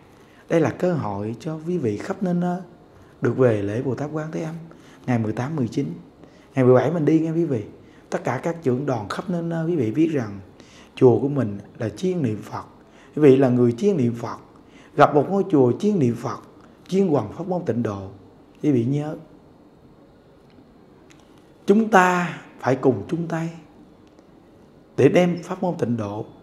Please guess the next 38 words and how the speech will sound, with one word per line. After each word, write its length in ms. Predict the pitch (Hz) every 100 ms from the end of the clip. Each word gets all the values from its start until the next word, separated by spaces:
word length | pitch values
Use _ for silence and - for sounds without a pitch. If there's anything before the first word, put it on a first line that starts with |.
| -
truyền 300 | 135 120 104
bá 220 | 127 143
rộng 280 | 151 101 104
ra 300 | 135 139 - - - - - - - - _ _
để 160 | - 117
cho 80 | 135
chúng 160 | 151 151
sanh 200 | - 120
được 120 | 104
nhờ. 280 | 113 101 98 90 - - - - - - -
Nên 380 | 147 143 143 147
lúc 220 | 180 -
Đại 160 | 120
Lão 160 | 117 131
Hòa 100 | 143
Thượng 140 | 113
Tịnh 160 | 110 117
Không 240 | - 151
còn 160 | 147 110
tại 160 | 101 107
thế, 280 | 151 156 - - - - - - - - - - -
Ngài 200 | 127 135
đang 160 | 165
giảng 160 | 131 147
Kinh 140 | 180 175
Hoa 220 | 165 170
Nghiêm 320 | 175 175 170
mà 80 | 120
Ngài 180 | 110 107
ngưng 200 | 156 156
giảng. 260 | 110 - - - - - - - - - - - - - - - - - - -
Đệ 120 | 127
tử 280 | 120 117 143
thỉnh 220 | - 175
hỏi, 300 | 165 113 135 - - - - - - - - - -
"Vì 160 | 120
sao 380 | 110 - 156 151 139
Ngài 380 | 120 107 98